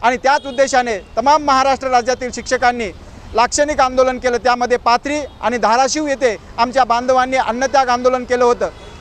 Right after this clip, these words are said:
त्या आंदोलन करताना सुद्धा शालेय शिक्षण मंत्री माननीय दीपक केसरकर जे साहेब यांनी सुद्धा सांगितलं की "आम्ही तुम्हाला येत्या आठवड्यामध्ये तुम्हाला गोड बातमी देऊन तुमचा प्रश्न मार्गी लावू." पण तेही आठवडा संपलेला आहे. आमचा शिक्षण मंत्री असो वा या सरकारवर विश्वास राहिलेला नाही.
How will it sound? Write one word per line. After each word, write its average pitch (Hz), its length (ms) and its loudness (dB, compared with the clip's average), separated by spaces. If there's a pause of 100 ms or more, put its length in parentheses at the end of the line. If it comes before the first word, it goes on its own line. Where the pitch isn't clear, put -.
(120)
त्या 269 100 4
आंदोलन 277 440 2
करताना 277 400 0
सुद्धा 277 280 -2
शालेय 269 300 4
शिक्षण 277 300 -4
मंत्री 269 340 -6 (280)
माननीय 254 260 2
दीपक 254 260 0
केसरकर 269 460 0
जे 277 140 -2
साहेब 269 280 2
यांनी 262 220 2
सुद्धा 294 260 -2
सांगितलं 262 380 -4
की 254 120 -4
"आम्ही 247 340 -2
तुम्हाला 254 300 2
येत्या 226 420 2 (100)
आठवड्यामध्ये 254 520 0
तुम्हाला 240 280 0
गोड 247 200 2
बातमी 247 300 -2
देऊन 233 240 0 (340)
तुमचा 240 240 0
प्रश्न 240 300 -2
मार्गी 233 340 0
लावू." 247 180 2 (300)
पण 240 120 -2
तेही 254 260 2
आठवडा 254 440 0
संपलेला 262 500 0
आहे. 240 200 2 (240)
आमचा 226 320 -2
शिक्षण 262 300 -2
मंत्री 254 220 -4
असो 254 300 2
वा 254 100 4
या 240 100 0
सरकारवर 240 480 -2
विश्वास 277 400 0
राहिलेला 254 360 4
नाही. 226 200 -2